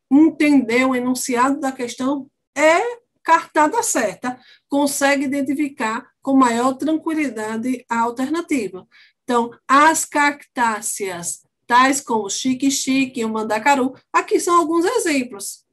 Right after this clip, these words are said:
Então, lembra de cactáceas, lembra logo de cactos. Cactos,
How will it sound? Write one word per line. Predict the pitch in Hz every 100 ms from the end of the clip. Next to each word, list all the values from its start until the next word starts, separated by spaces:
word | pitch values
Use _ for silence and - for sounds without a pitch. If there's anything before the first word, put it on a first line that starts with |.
| _ - - _
Então, | - 262 254 359 - -
lembra | 233 247 240 233
de | 254
cactáceas, | 254 240 - 302 302 320 320 285
lembra | 226 240 240
logo | 240 233 226
de | 233 311
cactos. | - 220 202 - 214 -
Cactos, | - 285 269 262 - 392